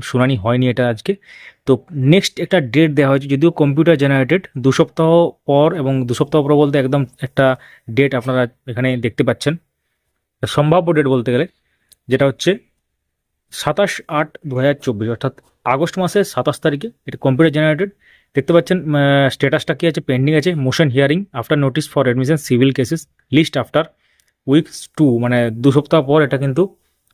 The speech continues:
লিস্ট করতে বলা হয়েছে, সেই জন্য কম্পিউটার জেনারেটেড একটা ডেট এখানে পড়ে যায়। ডেটটা হয়তো চেঞ্জ হতে পারে পরে, কিন্তু এই মুহূর্তে যেটা শো করছে এখানে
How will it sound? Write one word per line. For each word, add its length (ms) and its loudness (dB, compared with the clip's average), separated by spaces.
লিস্ট 220 2
করতে 220 0
বলা 160 2
হয়েছে, 160 -4
সেই 140 -4
জন্য 180 0
কম্পিউটার 420 0
জেনারেটেড 300 0
একটা 160 0
ডেট 280 0
এখানে 160 -2
পড়ে 260 0
যায়। 140 0
ডেটটা 260 0
হয়তো 300 -2
চেঞ্জ 220 2
হতে 120 2
পারে 160 2
পরে, 200 0
কিন্তু 320 2
এই 160 2
মুহূর্তে 260 0
যেটা 180 -2
শো 180 2
করছে 280 -2
এখানে 200 -4